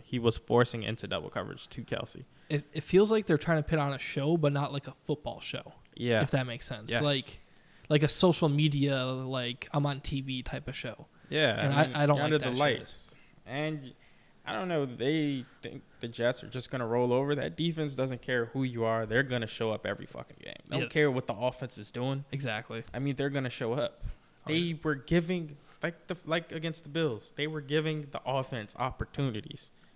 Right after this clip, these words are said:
Speaker 1: to win the game. It's just unfortunate that you have Zach Wilson just given an opportunity to, giving that opportunity back to the other team.
Speaker 2: Yeah,
Speaker 1: <laughs>
Speaker 2: no, it's,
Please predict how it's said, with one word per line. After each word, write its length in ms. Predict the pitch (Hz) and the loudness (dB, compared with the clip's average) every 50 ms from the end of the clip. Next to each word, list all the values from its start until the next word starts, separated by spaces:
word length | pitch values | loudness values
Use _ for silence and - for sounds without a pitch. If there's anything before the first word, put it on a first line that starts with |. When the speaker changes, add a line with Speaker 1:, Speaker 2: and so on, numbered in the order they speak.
| - - - | -20 -14 -8
Speaker 1:
to 100 | - 123 | -6 -6
win 240 | 107 120 135 131 | -2 -2 -2 -2
the 60 | 120 110 | -2 -4
game. 320 | - 117 117 113 104 107 - - _ - - - _ - - - - - - - - | -4 -2 -2 -2 -2 -4 -8 -16 _ -20 -20 -20 _ -20 -20 -20 -20 -20 -20 -20 -14
It's 200 | - - 123 127 | -12 -12 -10 -8
just 220 | 127 135 127 - - | -6 -6 -6 -4 -6
unfortunate 680 | 120 120 104 - - 135 131 127 - - 117 110 101 101 | -8 -8 -8 -6 -2 2 2 2 0 -2 -8 -10 -8 -6
that 220 | 107 110 101 101 | -6 -6 -6 -6
you 80 | 120 120 | -6 -6
have 100 | 117 110 | -6 -4
Zach 240 | 110 117 107 104 - | -4 -4 -4 -4 -4
Wilson 340 | 107 107 92 - - 104 - - - - - - - - _ _ - _ _ _ _ _ _ _ _ _ | -6 -4 -4 -4 -6 -8 -10 -14 -16 -20 -20 -20 -20 -20 _ _ -20 _ _ _ _ _ _ _ _ _
just 460 | - - 123 110 - - - - - - _ _ _ | -10 -8 -8 -8 -6 -8 -8 -8 -10 -10 _ _ _
given 400 | - - 170 156 147 147 143 135 - | 4 4 6 6 4 0 -2 -2 -6
an 160 | - 123 131 | -6 -4 -4
opportunity 680 | 127 127 - - - - - 165 160 156 147 139 135 123 | -2 -2 -4 -6 -8 -4 0 2 2 2 2 0 -2 -6
to, 260 | - - - 143 135 - - - - - | -8 -8 -8 -8 -8 -8 -10 -18 -12 -2
giving 240 | 135 156 165 170 185 | 2 4 6 6 8
that 120 | 170 165 160 | 6 6 6
opportunity 460 | 160 156 151 147 156 156 156 151 147 | 6 4 2 2 0 0 -2 -2 -4
back 340 | - - 135 131 135 - - | -2 4 4 4 4 4 2
to 80 | 143 123 | 0 2
the 120 | 123 120 | 4 2
other 100 | 110 110 | 2 2
team. 240 | - - 127 113 - - - - - | 0 -4 -6 -6 -8 -10 -12 -8 -4
Speaker 2:
Yeah, 260 | 131 131 123 156 196 185 - | -2 -2 0 0 0 0 -2
Speaker 1:
<laughs> 80 | - 151 | -4 -4
Speaker 2:
no, 200 | 143 131 117 127 | -2 -2 0 0
it's, 420 | 131 135 131 - - - - - | 0 -2 -2 -4 -10 -14 -14 -18